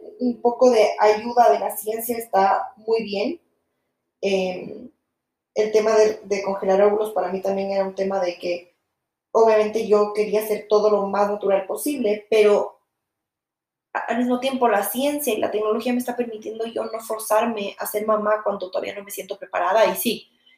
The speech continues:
yo sé que nunca me voy a sentir preparada, eh, pero era postergar un tema que, que todavía no me siento preparada. Y que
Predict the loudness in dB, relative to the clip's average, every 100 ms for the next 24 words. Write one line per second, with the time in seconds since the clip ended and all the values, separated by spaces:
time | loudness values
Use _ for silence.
0 | 0 2 2 -2 -2 -4 -2 0 2 2
1 | 2 -2 -16 -14 -4 0 2 2 0 -4
2 | _ _ _ _ _ _ _ _ -2 0
3 | 2 2 2 0 4 4 4 0 0 2
4 | 4 4 2 0 -2 -2 -2 -2 -6 _
5 | _ _ _ _ _ -2 4 4 2 -2
6 | -4 -6 _ _ _ _ _ _ _ _
7 | -6 4 6 6 0 -4 -4 -6 -6 -6
8 | -6 -4 -4 -6 -12 _ _ _ _ _
9 | -20 _ _ -14 -2 2 2 2 0 -4
10 | _